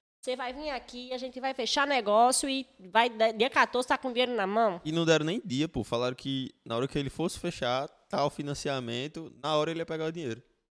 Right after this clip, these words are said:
Speaker 2: Ele foi, foi no PROCON, tá lá, o, o, a folhona grandona lá do PROCON com o inquérito em cima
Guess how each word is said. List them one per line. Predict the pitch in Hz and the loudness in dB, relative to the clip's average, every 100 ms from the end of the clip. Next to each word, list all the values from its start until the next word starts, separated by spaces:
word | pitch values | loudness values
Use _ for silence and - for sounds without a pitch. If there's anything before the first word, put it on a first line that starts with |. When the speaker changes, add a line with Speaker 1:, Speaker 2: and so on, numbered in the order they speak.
| _ _ _ _ _ _ _ _ - | _ _ _ _ _ _ _ _ -6
Speaker 2:
Ele | 370 | -6
foi, | - 349 190 - | -2 -2 -2 -2
foi | 320 | -2
no | 277 | -2
PROCON, | 247 277 285 - 185 440 _ _ _ _ _ _ _ | 0 -2 0 -2 -2 -4 _ _ _ _ _ _ _
tá | 415 | -4
lá, | 508 143 | 4 4
o, | 143 - 135 120 113 113 | 2 -4 -6 -4 -6 -6
o, | - | -6
a | - | -4
folhona | - 403 175 117 | 0 2 2 0
grandona | 110 139 143 123 120 | 0 0 6 6 6
lá | 117 104 | 2 0
do | 104 | 0
PROCON | 117 117 127 | -2 -2 -4
com | 349 | -6
o | |
inquérito | 415 - 165 185 - | -4 -4 -4 -6 -18
em | 269 | -18
cima | _ | _